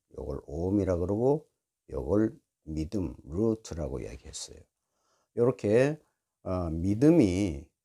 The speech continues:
가장 아래 성부에, 가장 밑에 음에 믿음이 와 있고, 나머지 소리들이 위에 가 있는 경우, 이런 경우를 가지고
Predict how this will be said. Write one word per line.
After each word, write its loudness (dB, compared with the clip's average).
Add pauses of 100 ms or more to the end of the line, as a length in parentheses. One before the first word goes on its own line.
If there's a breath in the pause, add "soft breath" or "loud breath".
(220)
가장 2
아래 4
성부에, -10
가장 2
밑에 0
음에 0 (200)
믿음이 -2
와 -6
있고, -4 (420)
나머지 2
소리들이 0
위에 4
가 -8
있는 -6
경우, -14
이런 0
경우를 0
가지고 0